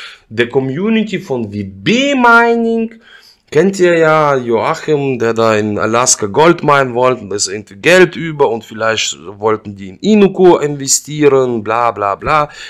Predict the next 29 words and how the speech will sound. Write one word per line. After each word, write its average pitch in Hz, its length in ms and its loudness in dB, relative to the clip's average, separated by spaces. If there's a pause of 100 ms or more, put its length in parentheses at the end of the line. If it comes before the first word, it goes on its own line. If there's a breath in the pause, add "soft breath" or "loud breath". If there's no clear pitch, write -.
Ich 151 160 -4
sollte 143 260 -8
mal, 120 240 -10
ich - 220 -12
wollte, 131 260 0 (300)
wollte, 160 400 4
sollte 151 480 2
mich 131 240 -4
bei - 100 -2
der 117 120 -4
Community 107 480 -6
vorstellig 90 680 -6
werden 104 320 -8 (300 loud breath)
und 131 400 -8
den 127 160 -10
mal 117 120 -12
schön 120 300 -8
mal, 107 260 -18
und 117 220 -16
den 127 160 -14
mal 110 140 -12
schön 113 240 -8
mal 107 140 -12
ein, 95 400 -20
äh, 95 260 -20
wie 92 40 -20
heißt 98 220 -10
denn 87 120 -20
das? 64 200 -20